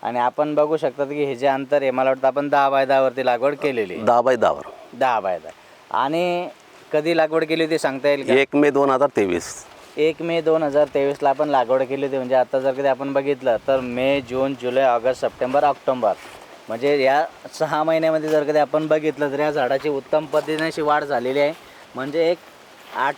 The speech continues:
Speaker 1: ते दहा फुटाची वाढ झालेली आहे. आणि तसंच आपण जर कधी बघितलं झाडाचा स्टंप तो सुद्धा खूप छान पद्धतीने मजबूत झालेला आहे. म्हणजे एक चार ते सहा इंचापर्यंत जो स्टंप आहे तो सुद्धा खूप मजबूत झालेला आहे.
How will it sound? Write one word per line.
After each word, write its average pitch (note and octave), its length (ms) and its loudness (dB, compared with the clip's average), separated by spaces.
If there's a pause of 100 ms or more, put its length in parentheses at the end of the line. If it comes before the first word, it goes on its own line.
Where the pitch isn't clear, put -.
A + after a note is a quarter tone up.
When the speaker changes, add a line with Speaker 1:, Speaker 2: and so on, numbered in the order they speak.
Speaker 1:
ते E3+ 60 -2
दहा E3 260 0
फुटाची D#3+ 340 -4
वाढ E3 220 2
झालेली C#3+ 360 -2
आहे. D#3 120 0
आणि C3+ 260 -4
तसंच D#3 220 -4
आपण D#3+ 300 0
जर D#3 180 0
कधी D#3 200 -2
बघितलं D#3 400 0
झाडाचा B2+ 440 -2
स्टंप C#3+ 300 -2 (480)
तो D#3 120 2
सुद्धा D#3 380 0
खूप D#3+ 200 -2
छान C#3 200 -2
पद्धतीने D#3 340 0
मजबूत D3 360 -2
झालेला C3+ 180 2
आहे. C3+ 80 2
म्हणजे C#3 240 -2
एक D#3 120 -2 (460)
चार C3+ 180 2 (100)
ते D3+ 80 0
सहा D#3 260 0
इंचापर्यंत D3+ 760 -2
जो D#3 120 0
स्टंप D3+ 320 -2
आहे D3 100 2
तो D3+ 140 -4
सुद्धा D3 240 -2
खूप D3+ 180 -2
मजबूत D3 340 -2
झालेला A#2+ 360 0
आहे. G2 100 -2